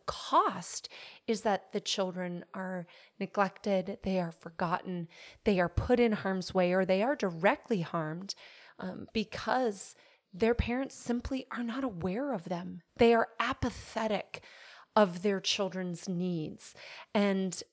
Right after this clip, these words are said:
that type of abuse, um, is, I think, far more pervasive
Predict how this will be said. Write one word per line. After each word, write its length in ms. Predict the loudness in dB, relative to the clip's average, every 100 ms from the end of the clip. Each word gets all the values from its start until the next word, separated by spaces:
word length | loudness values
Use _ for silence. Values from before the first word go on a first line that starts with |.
| _ _ -12
that 500 | -4 2 2 0 -2
type 300 | -2 -2 -2
of 160 | -6 -8
abuse, 880 | -10 -6 -2 0 0 -2 -6 -8 -10 -18 -20 -14
um, 340 | -10 -10 -12 -16 _ _ 2
is, 440 | 4 4 -2 -4 -2
I 100 | 0
think, 360 | 0 -2 -6 -18 _
far 400 | -20 4 6 6
more 180 | 0 -2
pervasive 920 | -4 -4 -2 -2 -2 0 0 -4